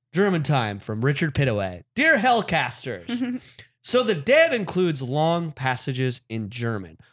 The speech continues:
Speaker 1: which do not translate, so I thought I'd give you a handy guide. Translation is a somewhat individualized thing. However, because the German word can have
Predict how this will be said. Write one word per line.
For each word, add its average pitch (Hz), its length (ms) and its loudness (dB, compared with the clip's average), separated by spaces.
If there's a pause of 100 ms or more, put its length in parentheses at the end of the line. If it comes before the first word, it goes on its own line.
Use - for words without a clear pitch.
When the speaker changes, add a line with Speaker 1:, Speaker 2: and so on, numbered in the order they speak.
Speaker 1:
which 131 220 -2
do 135 80 -4
not 139 260 -2
translate, 127 560 -2
so 110 320 -4
I 151 180 0
thought 139 400 0
I'd 135 240 0
give 127 200 -2
you 117 160 0
a 107 40 -2
handy 135 540 -2
guide. 147 540 -4 (560)
Translation 160 640 0
is 135 140 0
a 123 80 0
somewhat 135 540 0
individualized 127 760 -2
thing. 160 360 -2
However, 135 640 -2
because 214 440 -4
the 147 80 -2
German 139 360 0
word 131 320 2 (520)
can 151 260 0
have 127 420 2